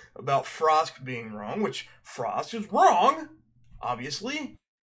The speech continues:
and she's full of shit. And when you say that, that makes you full of shit. So, obviously, it's coming <laughs> multi-platform. It's gonna be a multi-platform game.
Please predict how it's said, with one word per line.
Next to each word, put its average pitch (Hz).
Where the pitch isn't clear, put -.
and 120
she's -
full 226
of 247
shit. -
And 139
when 123
you 269
say -
that, 214
that 247
makes 233
you 370
full 233
of 135
shit. -
So, -
obviously, 262
it's 214
coming 254
<laughs> -
multi-platform. 208
It's -
gonna 254
be 233
a 226
multi-platform 208
game. 185